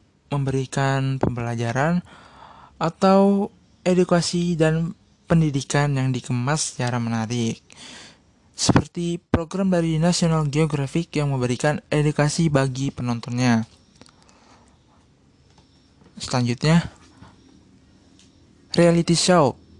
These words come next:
program acara televisi yang menampilkan suatu peristiwa berlangsung apa adanya, natural dan tanpa skenario. Contohnya nih, seperti program Katakan Putus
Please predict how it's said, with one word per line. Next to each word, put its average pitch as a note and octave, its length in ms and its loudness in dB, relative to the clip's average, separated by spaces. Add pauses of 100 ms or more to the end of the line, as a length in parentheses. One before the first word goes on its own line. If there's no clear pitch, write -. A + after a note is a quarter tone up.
program D3+ 420 2
acara D#3 320 2
televisi D3 640 2
yang F3 160 6
menampilkan E3+ 720 4 (560)
suatu F#3+ 320 0
peristiwa E3 720 2
berlangsung C#3 640 0
apa D3+ 320 2
adanya, A#2 560 2 (640)
natural E3 640 2
dan C3 320 0
tanpa D#3 320 0
skenario. A#2+ 800 0 (1200)
Contohnya B2+ 560 0
nih, F3 240 2 (160)
seperti A#2+ 560 -4
program A#2+ 640 -2
Katakan A#2+ 480 -4
Putus D#3+ 640 0